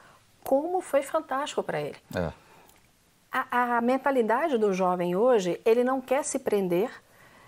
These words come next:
Speaker 2: Uhum.
Speaker 1: Essa nova milênios, não sei mais como, é, não é milênios, é, tem um outro nome, é, vu-, tem nesse mundo vuca,
Speaker 2: vuca, é.
Speaker 1: né? <laughs> A, a maneira como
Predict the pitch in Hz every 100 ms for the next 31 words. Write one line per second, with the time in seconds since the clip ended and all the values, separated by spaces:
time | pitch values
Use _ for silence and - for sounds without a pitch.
0 | 98 92 104 127 151 233 - 233 208 214
1 | 226 196 180 175 180 175 190 233 185 180
2 | 175 - 190 185 175 - 190 185 180 -
3 | 170 170 160 147 - - 185 185 185 190
4 | 175 170 170 165 190 196 185 190 180 202
5 | 185 170 - 165 160 160 - 196 _ -
6 | - _ - - 185 180 - 202 220 233
7 | 226 226 175 208 294 - 170 98 92 -
8 | 85 - 87 87 190 220 - 269 254 269
9 | - - 107 92 90 - 339 208 208 214
10 | 208 202 214 240 233 226 302 320 - 240
11 | 247 240 226 226